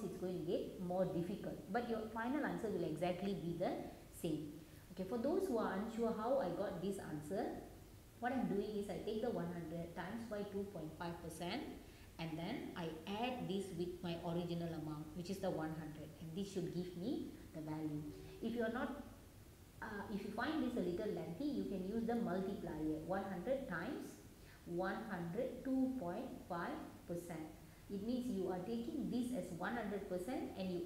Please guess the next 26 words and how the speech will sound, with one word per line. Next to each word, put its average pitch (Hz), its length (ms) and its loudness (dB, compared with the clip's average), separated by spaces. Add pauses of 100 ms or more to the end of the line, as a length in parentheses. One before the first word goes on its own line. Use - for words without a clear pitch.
add 226 220 -2
the 165 60 2
two 196 280 0
point 175 300 2
five 170 260 -4
percent, 269 380 -2 (180)
it 190 160 0
will 180 240 2
give 202 140 2
you 226 100 2
the 175 100 2
one 170 220 -2
hundred 175 480 -2
two 190 260 2 (380)
point 170 260 0
five 170 160 0 (120)
percent 165 320 -2
directly. 165 500 0 (680)
Okay, 156 160 -6
now 156 180 0
we 165 140 2
go 185 120 4
back 180 200 4
to 185 80 0
our 160 240 2
question. - 320 4